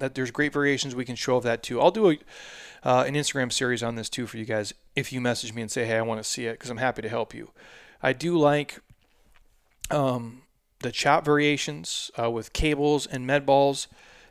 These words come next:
The cable or the medicine ball is extended obviously over one of your shoulders, kinda like a wood chop. If you imagine if you've ever chopped wood before, start by pulling the cable or the medicine ball down across the body, keeping the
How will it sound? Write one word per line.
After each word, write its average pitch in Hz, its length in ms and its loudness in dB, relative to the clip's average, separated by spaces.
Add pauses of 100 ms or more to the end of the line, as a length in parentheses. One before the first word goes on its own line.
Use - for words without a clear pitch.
The - 40 -18
cable 160 280 2
or 147 60 2
the 139 60 0
medicine 143 360 -2
ball 127 320 4
is 117 100 -8
extended 127 360 -4
obviously 120 320 0
over 120 180 -2
one 117 160 -4
of 113 40 -6
your 110 80 -10
shoulders, 160 480 4
kinda 180 160 0
like 156 140 2
a 131 60 0
wood 131 200 2
chop. 147 400 2 (280)
If 117 100 -16
you 120 40 -14
imagine 135 280 0
if 127 80 -6
you've 123 160 -6
ever 113 140 -4
chopped 131 320 2
wood 131 100 2
before, 143 400 -2 (500)
start 156 220 4
by 143 100 6
pulling 143 280 -2
the 127 40 -4
cable 139 360 0
or 135 120 0
the 123 60 -2
medicine 123 320 -4
ball 120 160 4
down 120 480 0
across - 300 -2
the 127 80 -8
body, 160 320 6
keeping 135 320 -10
the - 40 -12